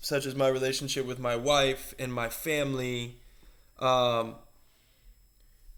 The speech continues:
for years and years was built on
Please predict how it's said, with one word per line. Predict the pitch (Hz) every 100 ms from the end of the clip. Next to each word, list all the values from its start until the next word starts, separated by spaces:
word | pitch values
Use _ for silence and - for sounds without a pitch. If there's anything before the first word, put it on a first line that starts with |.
| -
for | - 190
years | 180 165 208 214 190
and | 165 156
years | 180 180 156
was | 160 123
built | 123 151 156 151
on | 135 139 131 131 123 123